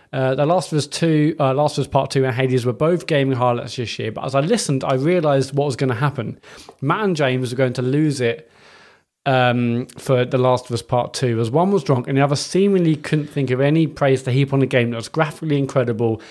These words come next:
set the bar for stories, and personally made me care for a character I despised at the beginning of the game. I could speak for hours about how I love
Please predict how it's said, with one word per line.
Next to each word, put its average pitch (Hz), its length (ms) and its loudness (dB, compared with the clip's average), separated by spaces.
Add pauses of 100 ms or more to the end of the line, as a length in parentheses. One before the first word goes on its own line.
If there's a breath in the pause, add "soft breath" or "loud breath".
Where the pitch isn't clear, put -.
(120 loud breath)
set - 260 -2
the 165 60 -2
bar 143 240 2
for 139 60 -12
stories, 123 340 -2
and 123 100 -4
personally 151 380 0
made 131 240 2
me 127 80 -2
care 127 220 0
for 131 100 -4
a 123 60 -4
character 127 500 0
I 127 120 -2
despised 120 580 0
at 143 80 -8
the 139 40 -10
beginning 113 360 -2
of 110 100 -6
the 120 60 -6
game. 110 340 -2 (840)
I 156 120 2
could 160 160 0
speak 170 180 0
for - 140 -6
hours 180 340 2
about 127 160 -2
how 127 280 2
I 120 60 2
love 120 280 0